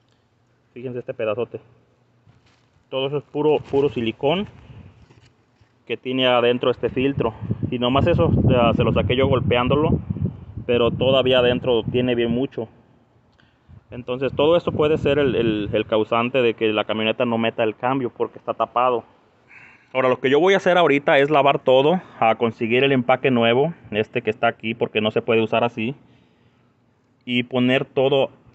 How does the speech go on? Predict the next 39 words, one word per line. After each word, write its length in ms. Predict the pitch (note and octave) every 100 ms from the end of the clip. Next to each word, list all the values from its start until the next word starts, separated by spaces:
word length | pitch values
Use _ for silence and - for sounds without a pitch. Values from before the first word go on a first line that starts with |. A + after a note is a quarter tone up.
| _ _ _ _
atrás 300 | - A#2 A#2+
en 60 | C#3
la 80 | C3+
transmisión 640 | C3 A#2+ A2+ A#2+ B2+ C#3 -
con 140 | A#2+
el 100 | A2+
filtro 360 | A2 A#2+ A#2+ B2+
nuevo 460 | C3 B2+ B2+ E3 F3+ - -
y 100 | A#2
ponerle 400 | A2+ A2 A2+ A#2
su 100 | C3+
aceite 500 | B2+ A#2 A#2 D#3+ E3+ _ _ _ _ _ _ _ _ _ -
y 200 | B2 B2
mirar 280 | B2+ B2+
si 100 | C#3+
el 60 | D3
problema 440 | C#3 B2 B2+ C#3
se 100 | C3+
soluciona. 580 | A2+ A#2 A2 D3+ D#3 C3 - - -
Entonces, 420 | A#2+ C3+ C#3 C3
si 240 | - -
el 60 | B2
problema 300 | B2 C3 E3+
se 100 | E3
solucionó, 460 | C#3 B2 C#3 D3 C3+
ahí, 240 | B2 C3
ahí 160 | B2+ B2+
les 140 | C3
voy 120 | B2
a 60 | C3
dejar 240 | B2 B2
saber 380 | C3 A2+ A2+ B2 - _ _ _ _ _ -
por 120 | A2+
si 80 | A#2
ustedes 300 | B2 B2+ -
tienen 240 | C3 B2+
este 220 | B2 B2+
mismo 300 | A#2+ B2 B2
código. 500 | A2+ A#2 B2+ D3+ F#3+